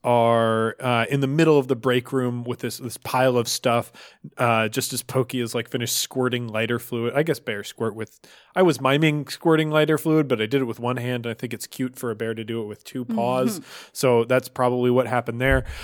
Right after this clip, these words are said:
Speaker 1: But you've just finished squirting the lighter fluid out as the security lights start going off and the alarm starts going off. "Warning, intruders,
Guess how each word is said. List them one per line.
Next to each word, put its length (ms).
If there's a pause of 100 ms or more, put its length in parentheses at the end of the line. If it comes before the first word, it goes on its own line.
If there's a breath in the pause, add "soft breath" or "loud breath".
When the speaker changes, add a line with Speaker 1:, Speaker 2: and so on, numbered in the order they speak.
(120 loud breath)
Speaker 1:
But 120
you've 120
just 220
finished 400
squirting 460
the 60
lighter 220
fluid 320
out 300
as 320
the 160
security 600
lights 300
start 300
going 260
off 220
and 80
the 40
alarm 280
starts 240
going 300
off. 180 (320 loud breath)
"Warning, 680
intruders, 1040